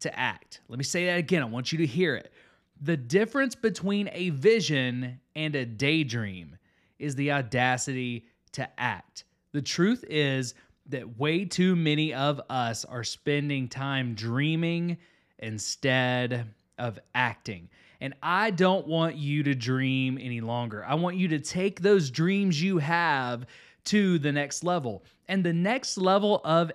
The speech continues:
a dream is a vision that per-, you pursue. The next level of a dream is actually action to begin realizing that dream. Now listen, think about it. Everybody on the planet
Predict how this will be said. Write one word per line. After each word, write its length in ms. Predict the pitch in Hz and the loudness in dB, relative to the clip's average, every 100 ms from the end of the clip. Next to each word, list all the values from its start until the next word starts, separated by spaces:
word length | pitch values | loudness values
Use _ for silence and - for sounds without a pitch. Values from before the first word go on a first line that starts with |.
| - | -4
a 260 | 160 160 | -2 0
dream 920 | 151 127 170 185 175 147 117 117 135 135 _ _ - | -2 0 2 2 2 0 0 -2 -4 -6 _ _ -6
is 220 | 156 131 | -4 -2
a 80 | 127 | -2
vision 420 | 117 143 127 127 | 0 0 0 0
that 160 | 120 - | -2 -4
per-, 180 | 113 - | -6 -4
you 160 | 151 | -6
pursue. 440 | 127 131 - 117 - _ _ _ | -4 -4 -4 -8 -10 _ _ _
The 100 | 165 | -2
next 420 | 165 175 240 - 190 | 0 0 0 -2 -4
level 500 | 190 202 202 214 - | 0 2 2 0 2
of 280 | 160 170 160 - | 0 0 -4 -6
a 240 | 160 156 | -2 -2
dream 920 | 143 123 131 165 170 135 120 117 113 - _ - | -4 -4 -2 0 2 2 0 -2 -4 -10 _ -6
is 240 | 143 127 - | -6 -6 -6
actually 500 | 151 156 151 165 160 - - | -4 -4 -4 -6 -6 -8 -2
action 580 | 160 156 - 160 127 110 | -2 -2 -6 -6 -6 -8
to 80 | |
begin 420 | 120 123 127 113 117 | -8 -6 -4 -4 0
realizing 920 | 151 156 156 147 135 131 131 120 123 - | 2 4 2 2 2 2 0 -2 -4 -12
that 480 | 104 110 110 107 - _ _ _ _ | -6 -2 0 -2 -8 _ _ _ _
dream. 460 | - 123 131 110 87 _ - | -8 -4 -2 -4 -10 _ -4
Now 120 | 151 | -2
listen, 420 | 160 185 - 117 | 0 -2 -2 -6
think 180 | 156 180 | -6 -4
about 240 | 156 131 | -2 -2
it. 180 | 131 - _ _ _ _ _ | -4 -8 _ _ _ _ _
Everybody 640 | 170 175 170 185 170 165 160 | -2 0 2 2 4 4 2
on 140 | 131 | 0
the 80 | 117 | -2
planet 520 | - 147 147 117 107 | -6 -2 0 0 -4